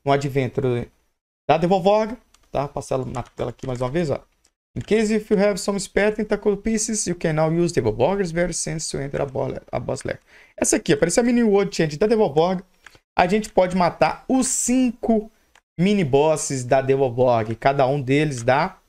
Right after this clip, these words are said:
o quê? Cem pontos, rapaziada. Tá ligado? Mas aí, Pedro, é... qual que é o esquema pra matar o boss? Como é que faz e tudo mais? Vamos falar um pouquinho, rapaziada. Pra gente matar os bosses da Demoborg, eu su-, sugiro a seguinte coisa.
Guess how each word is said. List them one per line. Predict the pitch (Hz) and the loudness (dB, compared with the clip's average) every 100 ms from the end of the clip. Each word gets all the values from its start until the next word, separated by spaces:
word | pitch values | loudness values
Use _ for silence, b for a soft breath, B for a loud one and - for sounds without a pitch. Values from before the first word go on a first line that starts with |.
| - | -14
o | - | -12
quê? | - 147 117 - | -6 0 0 -2
Cem | - - - 180 190 - - | -8 -2 2 2 0 -4 0
pontos, | 156 135 - | 2 0 -6
rapaziada. | - - 117 - - - b b _ _ _ _ | -10 -6 -6 -6 -8 -10 b b _ _ _ _
Tá | - | -4
ligado? | 127 127 147 165 - _ _ - | 0 2 2 0 -4 _ _ -2
Mas | 165 185 | 0 2
aí, | 240 240 | 2 0
Pedro, | - 226 208 151 - - | 2 4 4 2 -6 0
é... | 160 175 180 180 185 185 180 180 - | 2 4 4 4 4 4 2 0 0
qual | 214 | 2
que | 247 | 4
é | |
o | 240 | 2
esquema | - - 214 190 | -2 2 2 4
pra | 175 | 2
matar | 165 151 - | 0 0 2
o | 156 | 0
boss? | 139 156 165 | 4 2 2
Como | - | -2
é | 156 | -8
que | _ | _
faz | 135 151 160 | 2 4 2
e | 143 | -2
tudo | - 143 | -8 -6
mais? | 135 117 | -2 -2
Vamos | 131 196 190 | -2 -4 0
falar | 202 147 | 2 2
um | 165 | 0
pouquinho, | - - - 123 | -2 -4 -4 -6
rapaziada. | - 113 135 117 - b b b - | -4 -2 0 0 -2 b b b 0
Pra | 226 | 2
gente | 214 262 269 | 2 0 0
matar | 220 170 - 156 147 127 - - _ _ _ _ _ _ | 0 0 2 2 2 0 -2 -18 _ _ _ _ _ _
os | 156 110 | -2 0
bosses | 127 143 - | 2 2 0
da | - 120 | 0 0
Demoborg, | 113 113 107 139 160 127 - | 2 -2 0 2 2 0 -2
eu | |
su-, | 165 - 175 | -2 0 -4
sugiro | 160 - 170 135 170 170 - | -4 -6 -6 -2 -2 -2 0
a | 165 | 0
seguinte | - 160 156 190 | 0 -6 -6 -8
coisa. | - 127 120 - | -4 -4 -4 -8